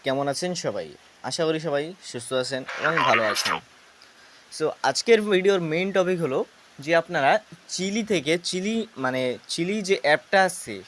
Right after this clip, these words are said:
সেটা থেকে কীভাবে ইনকাম করবেন। এটাতে মূলত কাজ, আহ, খুবই সহজ। আপনারা এখান থেকে এই ভিডিও দেখে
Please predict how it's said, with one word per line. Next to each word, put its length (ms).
সেটা 200
থেকে 160
কীভাবে 360
ইনকাম 440
করবেন। 260
এটাতে 300
মূলত 360
কাজ, 300
আহ, 200
খুবই 200
সহজ। 360
আপনারা 340
এখান 220
থেকে 260
এই 160
ভিডিও 640
দেখে 680